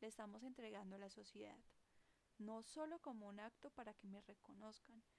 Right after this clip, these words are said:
sino un acto de comunicar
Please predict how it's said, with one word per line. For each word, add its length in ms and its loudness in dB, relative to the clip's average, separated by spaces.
sino 540 2
un 240 2
acto 580 0
de 100 -4
comunicar 760 -2